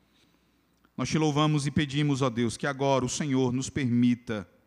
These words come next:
crescermos mais, conhecermos mais da glória de teu Filho,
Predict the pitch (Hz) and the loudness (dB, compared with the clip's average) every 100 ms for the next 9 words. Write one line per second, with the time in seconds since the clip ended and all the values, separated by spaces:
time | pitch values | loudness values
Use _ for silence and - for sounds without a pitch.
0 | _ _ _ _ _ _ _ _ _ - | _ _ _ _ _ _ _ _ _ -4
1 | 151 156 - 165 165 160 156 143 139 139 | 0 0 0 2 4 4 2 -2 0 0
2 | 135 113 - 156 156 143 170 180 180 156 | 0 -2 -4 -4 -2 -2 0 2 2 0
3 | 143 139 135 123 101 - - - _ _ | -2 0 0 -2 -6 -12 -14 -18 _ _
4 | _ _ _ _ _ _ _ _ _ - | _ _ _ _ _ _ _ _ _ -6
5 | 127 113 123 127 120 113 117 120 110 98 | -4 -2 -2 0 -2 -6 -4 -4 -4 -6
6 | 87 85 | -6 -10